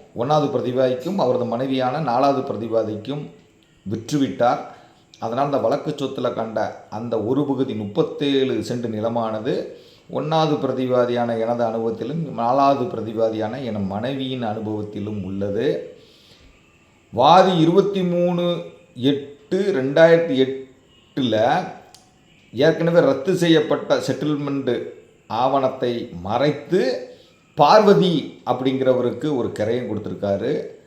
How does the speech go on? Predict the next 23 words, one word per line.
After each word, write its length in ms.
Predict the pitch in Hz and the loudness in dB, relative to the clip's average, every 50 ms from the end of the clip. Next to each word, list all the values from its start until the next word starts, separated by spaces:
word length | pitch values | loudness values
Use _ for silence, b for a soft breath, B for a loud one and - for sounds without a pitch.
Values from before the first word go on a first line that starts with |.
| _ _ _ | _ _ _
அந்த 300 | - - 98 95 101 95 - | -14 -10 -8 -6 -6 -6 -4
கிரயம் 300 | 101 101 110 123 131 117 | -4 -4 -2 -2 -4 -4
சட்டப்படி 840 | 104 - 98 - - 107 104 104 113 113 110 110 107 98 92 90 85 | -4 -6 -6 -4 -4 -4 -4 -2 -4 -4 -4 -4 -6 -6 -6 -8 -8
செல்லாது. 1080 | - - - 90 85 90 98 107 110 104 104 101 104 120 143 170 165 - - - - - b b b b b b b b b b b b b b _ _ _ _ _ _ _ _ _ _ _ _ _ _ - | -10 -12 -10 -10 -8 -6 -2 -2 0 0 0 0 -2 -2 -2 -2 -4 -6 -10 -14 -20 -20 b b b b b b b b b b b b b b _ _ _ _ _ _ _ _ _ _ _ _ _ _ 0
பட்டாவும் 760 | 131 143 - - - 196 190 190 185 190 208 226 247 - - - - - - - - - - | 2 2 4 6 8 10 10 10 8 8 4 0 0 -2 -6 -8 -12 -18 -20 -20 -10 -4 0
செட்டில்மெண்ட் 520 | 143 - - 175 180 170 175 170 160 147 | 0 0 0 0 0 2 2 2 2 2
ரத்து 380 | 135 127 127 131 131 - - 190 | 4 4 2 2 0 0 -2 -2
செய்த 280 | - 165 170 165 165 151 | 0 0 2 2 2 2
பிறகுதான் 640 | 147 139 139 135 131 135 127 143 165 202 - - - - - - _ _ _ _ | 4 4 4 4 2 2 0 0 -2 -2 -4 -10 -14 -20 -20 -20 _ _ _ _
பட்டாவை 400 | - 147 - - 143 143 143 139 | -4 -2 0 2 4 4 4 4
பெருமாற்றம் 520 | - - 123 120 123 123 120 - - 113 104 | 2 2 0 0 0 -2 -4 -4 -6 -8 -8
செஞ்சிருக்கிறாரு. 600 | 104 101 107 110 104 92 104 104 104 104 120 120 | -8 -8 -8 -8 -6 -4 -4 -2 -2 -2 -2 -4
அதனால 360 | 101 98 98 110 110 113 110 | -4 -6 -6 -6 -6 -4 -4
அந்த 280 | 101 95 98 113 113 127 | -4 -6 -6 -4 -4 -4
பட்டாவும் 580 | 123 - 107 101 101 - 107 107 104 107 107 104 | -2 -2 -4 -4 -4 -2 -2 -2 -2 -4 -6 -8
செல்லாது. 680 | 101 - 92 92 98 104 101 107 101 110 139 165 - | -8 -8 -6 -6 -4 -4 -2 -2 -2 -4 -4 -6 -6
அதனால 300 | - - 98 101 113 120 | -8 -8 -6 -4 -2 -2
வழக்கு 360 | 101 95 104 120 - - 147 - | -2 -2 -2 -4 -4 -6 -6 -6
சொத்துல 480 | 117 113 110 - 110 104 107 107 107 92 | -6 -8 -8 -8 -6 -6 -4 -4 -4 -4
வாதிக்கு 560 | 90 92 98 113 113 117 101 - - 104 95 | -2 -2 -2 -2 -2 -4 -8 -10 -8 -8 -6
உரிமையோ 380 | 90 107 117 123 127 123 123 120 | -6 -6 -6 -8 -8 -6 -6 -6
பாத்தியமோ 600 | 110 - 98 101 101 - 98 101 101 110 123 131 | -4 -4 -4 -4 -4 -6 -6 -6 -6 -6 -6 -6
அனுபவமோ 540 | 101 95 107 104 101 101 101 98 104 113 | -6 -6 -6 -6 -4 -4 -4 -4 -6 -6